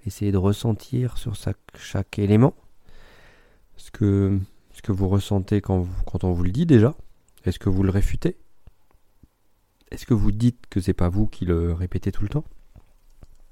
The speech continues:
Ou est-ce que déjà vous commencez à accepter que vous êtes là-dedans et que vous dites ça tout le temps ?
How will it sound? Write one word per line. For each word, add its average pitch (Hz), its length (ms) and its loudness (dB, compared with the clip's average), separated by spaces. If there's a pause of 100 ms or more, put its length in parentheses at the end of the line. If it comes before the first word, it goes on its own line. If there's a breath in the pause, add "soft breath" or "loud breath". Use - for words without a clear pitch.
(920 loud breath)
Ou 123 120 6
est-ce - 120 0
que - 80 2
déjà 110 320 2
vous 113 140 0
commencez 104 440 0
à 95 180 4
accepter 95 520 -2
que - 160 -4
vous 87 300 2
êtes - 160 -6
là-dedans 95 320 0
et 123 80 0
que - 100 -2
vous 90 220 0
dites 87 180 -4
ça 90 220 0
tout - 160 0
le 85 80 -2
temps ? 80 160 0